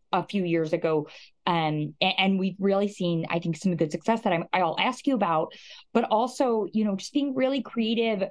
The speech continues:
in other areas where that's not an option, and not just sort of saying, "Oh, that's not an option." Like, it's just, we're just gonna have to accept,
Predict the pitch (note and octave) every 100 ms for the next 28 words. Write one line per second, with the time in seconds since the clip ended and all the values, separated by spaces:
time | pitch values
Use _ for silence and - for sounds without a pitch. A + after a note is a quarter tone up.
0 | - - - A3 G#3+ C4 D#4 - G3+ F#3+
1 | F#3 F#3 G3 F#3 - G3 G#3+ A#3+ G3+ E3+
2 | A3 - G3 F#3 F3+ G3 G#3 A#3 C#4 D#4
3 | D4+ C4 A3 - F#3 F3+ F3+ F#4+ - G3
4 | E3+ D#3+ D#3 C4+ D4 C#4 A#3+ F#3 E3 -
5 | F#3 - G#3 F3+ A#3+ A#3+ G3+ D#3 F#3 -
6 | F3 E3 - - A3+ A#3